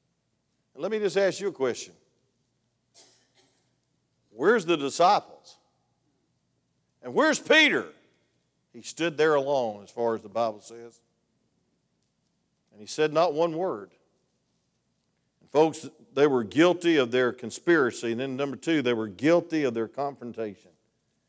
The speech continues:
In verse sixty, they get real brave and they start confronting our Lord. Look at verse sixty.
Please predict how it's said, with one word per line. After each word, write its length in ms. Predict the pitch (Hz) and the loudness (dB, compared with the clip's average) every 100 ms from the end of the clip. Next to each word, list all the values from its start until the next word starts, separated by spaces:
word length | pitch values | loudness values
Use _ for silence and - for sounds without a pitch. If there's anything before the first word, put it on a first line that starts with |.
| _ _ | _ _
In 80 | 143 | -2
verse 240 | 190 190 | 0 0
sixty, 340 | 208 226 - 135 | -2 -2 -2 -2
they 140 | 143 | -2
get 120 | 160 | -2
real 180 | 143 165 | -2 -2
brave 380 | 123 151 170 147 | 2 4 4 4
and 60 | 113 | -4
they 80 | |
start 280 | 113 143 139 | -6 -4 -6
confronting 480 | 110 98 143 135 110 | -10 -8 -6 -4 -6
our 100 | 107 | -6
Lord. 300 | 110 104 90 _ _ _ _ _ - | -6 -6 -8 _ _ _ _ _ -8
Look 100 | 156 | -4
at 80 | |
verse 180 | 139 123 | -2 -2
sixty. 360 | - 113 - | -2 -8 -10